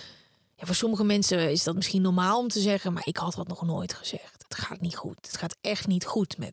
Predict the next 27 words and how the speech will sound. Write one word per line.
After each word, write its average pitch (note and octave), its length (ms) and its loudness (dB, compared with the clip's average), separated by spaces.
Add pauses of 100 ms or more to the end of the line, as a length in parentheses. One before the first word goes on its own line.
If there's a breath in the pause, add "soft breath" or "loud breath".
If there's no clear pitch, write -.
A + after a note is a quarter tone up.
me." G2 160 -10
Dat - 120 -14
was - 140 -2
voor F#3+ 100 0
mij G3 100 2
het G3+ 200 -2
meest G3 280 4
extreme F#3+ 600 4
wat E3+ 180 -2
ik F3 60 -4
kon E3+ 220 -4
zeggen. E3 380 -2
Dus - 320 -12
ik - 80 -20
belde E3 240 2
een E3 60 2
vriend G3 320 2
op - 220 -2
en - 60 -8
ik - 80 -8
zei, - 140 -6
"Ja, F#3+ 200 -8
het - 140 -6
gaat E3+ 160 -6
echt D#3+ 220 -2
niet E3 120 -2
goed. G#3 300 -6